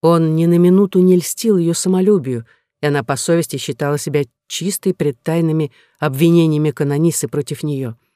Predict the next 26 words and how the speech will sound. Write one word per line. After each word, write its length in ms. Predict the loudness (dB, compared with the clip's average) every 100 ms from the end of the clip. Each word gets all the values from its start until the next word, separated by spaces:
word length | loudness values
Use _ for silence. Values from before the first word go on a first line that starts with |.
| _ _ _ _ _ _ _ _
Она 260 | 0 2 2
знала 360 | 4 4 6
и 120 | 4
видела, 340 | 2 0 -2 -6
что 220 | -4 -4
любовь 400 | -2 -2 -4 -2
Альберта 600 | -4 0 0 0 -6 -12 _ _ _ _ _
и 60 | -4
доверие 480 | -2 0 0 0 -2
его 240 | -2 -2
отца 420 | -2 -2 -2 -2 -4 _ _ _ -10
выше 380 | 0 2 2 -4
этого 240 | -6 -6
гнусного 420 | -2 -2 -2 -4
испытания. 640 | -6 -6 -8 -6 -6 -8 -10 _ _ _ _ _ _ _ _ _ _ -4
Презрение, 920 | -2 0 0 2 2 2 0 -6 -10 _ _ _
возбуждаемое 800 | -4 -2 -2 0 0 0 0 -2
в 100 | -2
ней 200 | -2 -2
Анзалетто, 640 | -2 -2 0 0 -2 -6 -10 _ _ _ _ _ 0
подлого 440 | 2 2 0 -2
и 40 |
злого 340 | -2 0 0 -2
в 80 | -6
своей 280 | -4 -2
мстительности, 800 | -2 -4 -6 -6 -4 -6 -6 -12